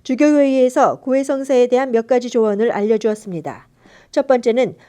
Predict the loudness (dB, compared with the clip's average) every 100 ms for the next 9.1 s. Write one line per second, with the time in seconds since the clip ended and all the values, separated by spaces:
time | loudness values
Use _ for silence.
0 | _ -6 -6 -4 -6 -2 0 2 0 -2
1 | -2 -2 -2 0 -4 0 2 2 0 -6
2 | -4 -4 -6 -8 -6 -8 -8 -12 -10 -12
3 | -16 _ _ _ _ -2 0 0 0 0
4 | 0 -4 -4 -2 -2 -4 -4 -6 -4 -6
5 | -4 -4 -4 -8 -12 -10 -6 -6 -4 -4
6 | -4 -2 -4 -8 _ _ _ -2 0 -2
7 | -4 _ _ -4 -4 -6 -6 -2 -2 0
8 | -2 -4 -8 -8 -4 -4 -2 -2 -4 -4
9 | -6